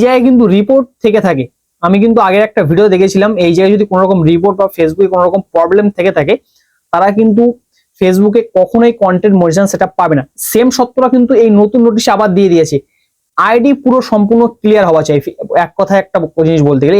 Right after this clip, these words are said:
এই জায়গায় যদি কোনো রকম রিপোর্ট বা কোনো ভিডিও স্ট্রাইক থেকে থাকে, তাহলে কিন্তু এই জায়গায় সেই স্ট্রাইকটা ওঠে না। সব জায়গায় স্ট্রাইক উঠে গেলে প্রোফাইল এখানে কিন্তু একটা স্ট্রাইক থেকে যায়। এবার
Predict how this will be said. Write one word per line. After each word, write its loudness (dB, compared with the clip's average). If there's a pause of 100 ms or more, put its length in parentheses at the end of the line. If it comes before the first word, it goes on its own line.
এই 0
জায়গায় 2
যদি 0
কোনো 0
রকম 0 (120)
রিপোর্ট 0
বা -2 (120)
কোনো 0 (120)
ভিডিও 0 (140)
স্ট্রাইক -4
থেকে -2
থাকে, 0 (380)
তাহলে 0
কিন্তু 2
এই 2
জায়গায় 0
সেই 0 (140)
স্ট্রাইকটা -4
ওঠে -2
না। 0 (100)
সব -4 (100)
জায়গায় 2
স্ট্রাইক -2
উঠে 0
গেলে 2 (600)
প্রোফাইল 0
এখানে 0
কিন্তু 0 (120)
একটা -4 (600)
স্ট্রাইক -2 (100)
থেকে 0
যায়। -4 (720)
এবার 0